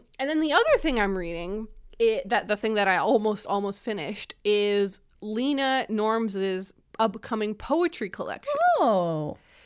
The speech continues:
Speaker 1: Yeah. So she has a
Speaker 2: Exciting.
Speaker 1: poetry collection coming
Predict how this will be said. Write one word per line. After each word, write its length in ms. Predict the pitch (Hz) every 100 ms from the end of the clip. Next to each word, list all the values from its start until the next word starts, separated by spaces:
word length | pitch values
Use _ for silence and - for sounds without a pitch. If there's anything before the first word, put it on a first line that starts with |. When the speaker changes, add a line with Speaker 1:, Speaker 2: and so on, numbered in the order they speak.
| - _ -
Speaker 1:
Yeah. 480 | 330 415 277 127 - - _ _ -
So 200 | - 277
she 260 | - 302 349
has 100 | 359
a 40 |
Speaker 2:
Exciting. 140 | 370 262
Speaker 1:
poetry 360 | 285 277 285 254
collection 800 | 269 233 226 - 247 233 226
coming 560 | 226 - 247 247 247